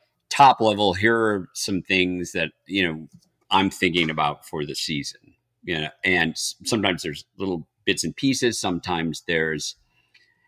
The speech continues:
historical references, sometimes books I've been reading that have gotten myself going. Doesn't mean we'll do all this, but, like,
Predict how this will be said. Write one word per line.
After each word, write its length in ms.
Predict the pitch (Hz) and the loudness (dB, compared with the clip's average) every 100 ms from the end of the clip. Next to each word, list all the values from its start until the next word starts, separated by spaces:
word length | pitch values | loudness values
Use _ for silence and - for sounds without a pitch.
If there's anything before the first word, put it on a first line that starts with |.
| _ | _
historical 720 | 98 - - 120 120 113 110 | -4 -4 2 4 4 4 0
references, 500 | 107 104 107 104 95 | 2 0 -2 -4 -4
sometimes 400 | 90 80 82 78 - - | -4 -4 -6 -6 -10 2
books 260 | 139 - | 2 4
I've 140 | 120 110 | 2 2
been 140 | 107 | 2
reading 300 | 104 101 98 | 2 4 2
that 60 | 92 | 0
have 120 | 87 | 0
gotten 360 | 92 78 90 | 0 0 -4
myself 400 | 80 85 - 85 - | -2 -4 -4 -6 -2
going. 380 | 85 80 78 - _ _ _ _ _ _ - _ - | -2 -2 -4 -6 _ _ _ _ _ _ -20 _ -8
Doesn't 380 | 110 139 139 113 | 4 4 6 4
mean 220 | 123 120 | 4 4
we'll 80 | 101 | 4
do 160 | 107 | 6
all 180 | 139 127 | 6 6
this, 300 | 120 123 - | 4 2 0
but, 360 | 85 85 101 - | -6 -2 -2 0
like, 240 | 98 90 | -2 -2